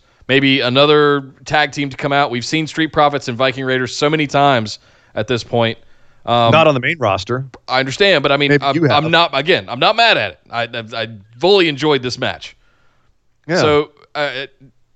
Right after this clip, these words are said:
Speaker 1: <sighs> what
Speaker 2: I
Speaker 1: do
Speaker 2: mean,
Speaker 1: I wanna
Speaker 2: Butters
Speaker 1: say
Speaker 2: actually
Speaker 1: here?
Speaker 2: said in the chat, Butters said in the chat, in the chat is a really good idea, is, you know what, why have the Viking Raiders Street Profits right now? Why not have Street Profits work up to a title shot?
Speaker 1: Exactly where I was going.
Speaker 2: Beat some people. Oh, yeah.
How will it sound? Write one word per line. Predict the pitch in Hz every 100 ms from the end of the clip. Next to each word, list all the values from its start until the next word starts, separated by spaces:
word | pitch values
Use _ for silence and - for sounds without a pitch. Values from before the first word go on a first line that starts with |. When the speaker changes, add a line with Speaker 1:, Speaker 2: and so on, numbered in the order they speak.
| _ _ _ -
Speaker 1:
<sighs> | - - - _ _
what | 151 147
Speaker 2:
I |
Speaker 1:
do |
Speaker 2:
mean, | 135
Speaker 1:
I |
wanna | 151
Speaker 2:
Butters | 247 254
Speaker 1:
say | 170
Speaker 2:
actually | 156
Speaker 1:
here? | 147
Speaker 2:
said | 170
in |
the | 147
chat, | - 185 190 -
Butters | 147 214 214
said | 180
in |
the | 143
chat, | - 160
in | 143
the | 127
chat | - 170 175
is | 113
a |
really | 120 117
good | 117
idea, | 110 147 127
is, | 127 110
you | 135
know | 139
what, | 135 127
why | 127 156
have | 151
the | 127
Viking | 131 135
Raiders | 123 127
Street | - 117
Profits | 123 117 -
right | 104
now? | 101 160 156 104 110 - _ _
Why | 123 143
not | 135
have | 135
Street | - 143
Profits | 139 131 123 123 - -
work | - 117 120 151 131 -
up | 160 -
to | - 143
a | 131
title | - 135 151
shot? | 131 107 87 110 _
Speaker 1:
Exactly | 156 139 156 147
where | 143 143
I |
was | 131 123
going. | 120 107
Speaker 2:
Beat | 175 202
some | - 143
people. | 135 127 113 131 _ _ -
Oh, | 151
yeah. | 131 87